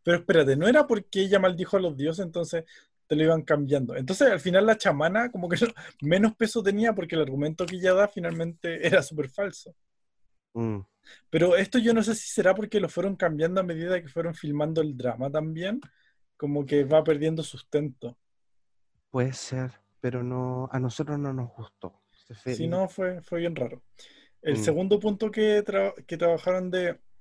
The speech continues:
Speaker 1: de manera superficial o, o que no nos gustó la forma en que lo abordaron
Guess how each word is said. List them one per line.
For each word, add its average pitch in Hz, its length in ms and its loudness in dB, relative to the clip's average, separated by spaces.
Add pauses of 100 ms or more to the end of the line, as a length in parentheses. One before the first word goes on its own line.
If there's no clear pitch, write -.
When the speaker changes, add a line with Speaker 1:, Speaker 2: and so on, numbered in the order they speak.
(540)
Speaker 1:
de 131 160 -4
manera 147 280 0
superficial 147 640 -4
o, 160 80 4
o 143 380 -8
que 131 80 -6
no 139 120 -4
nos 143 140 -4
gustó 135 300 -6
la 135 80 -2
forma 147 240 -6
en 135 60 -8
que 151 80 -4
lo 143 60 4
abordaron 139 560 0